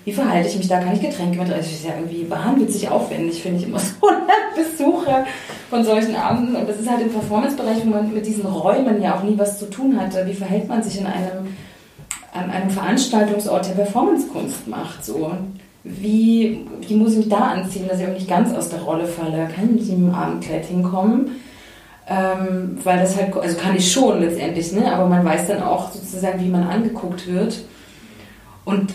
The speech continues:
ich, ich finde immer, dass man sich solche Räume total erobern muss oder dass man irgendwie, ähm, manchmal auch jemanden braucht, der einen da irgendwie mitnimmt, dass man sich da traut, auch reinzugehen, weil man halt gar nicht weiß, wie man sich da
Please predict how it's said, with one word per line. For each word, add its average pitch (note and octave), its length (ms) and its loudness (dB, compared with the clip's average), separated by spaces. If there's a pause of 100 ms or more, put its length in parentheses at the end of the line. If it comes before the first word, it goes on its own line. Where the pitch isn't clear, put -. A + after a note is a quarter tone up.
ich, F3+ 200 -4
ich - 140 -6
finde G#3+ 160 4
immer, G3+ 100 4
dass G3+ 120 4
man G3+ 120 2
sich G3 100 0
solche F#3 240 2
Räume F#3+ 220 2
total G3 300 0
erobern G3 360 4
muss F3 200 2
oder F3 100 0
dass F3+ 200 -2
man F3+ 120 0
irgendwie, F3+ 580 -2
ähm, F3+ 1040 2 (400)
manchmal F3+ 300 2
auch F3+ 80 0
jemanden F3+ 300 2
braucht, F3 400 2
der D3+ 120 -2
einen E3 140 0
da F3 140 0
irgendwie F3+ 240 -2
mitnimmt, F3+ 760 4
dass F3 140 -4
man E3 160 -2
sich - 120 -8
da F3+ 120 -2
traut, E3 380 2
auch - 180 -6
reinzugehen, E3+ 840 -2 (500)
weil E3+ 140 0
man F3 100 2
halt F3+ 160 4
gar F3+ 260 2
nicht G#3 200 2
weiß, F3+ 280 -4
wie F#3 80 -4
man F3 140 2
sich F3 140 -4
da F3 80 -6